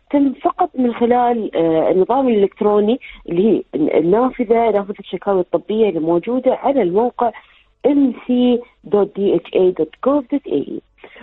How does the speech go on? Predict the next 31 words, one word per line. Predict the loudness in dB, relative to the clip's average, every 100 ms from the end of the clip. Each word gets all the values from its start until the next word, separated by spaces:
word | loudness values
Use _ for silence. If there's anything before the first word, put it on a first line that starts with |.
| -4
ومن | 0 2 0
خلاله | 0 0 2 2 0 -2
يمكن | -2 -2 -2 -4 -4
حتى | -6 -4 -4
الأشخاص | -4 -6 -4 -4 -6 _ -20 _ -2
سواء | 0 2 0 -4
كانوا، | -4 -2 0 -2 -8 _ _ -4
إذا | -2
يقدروا | 0 -2 0 0
يختارون | 0 -2 -2 -2
إذا | -4
كان | -4 -2 -2 -2
سائح، | -2 0 -2 -4 -14 _ _ _ _
آه، | -2 0 2 2 0 0
زار، | 0 0 0 0
آه، | 0 2 0 -2 -4
دبي | 0 0 0 -8
وقام | -8 -4 -4 -4
بإجراء | -6 -2 0 -2
وحاب | -2 -4 -4 -6
يشتكي، | -10 -6 -4 -4 -8 -20 -8 -2
أو | 0 0
إذا | 0
كان | -2 -2 0 0
مواطن | 0 0 -2
أو | -2
مقيم. | -2 -4 -6 -6
ففي، | -4 -2 2 2 2 -2
آه، | 0 0 0
طريقتين | 0 2 0 0 -2 -2
لتقديم | -4 -6 0 0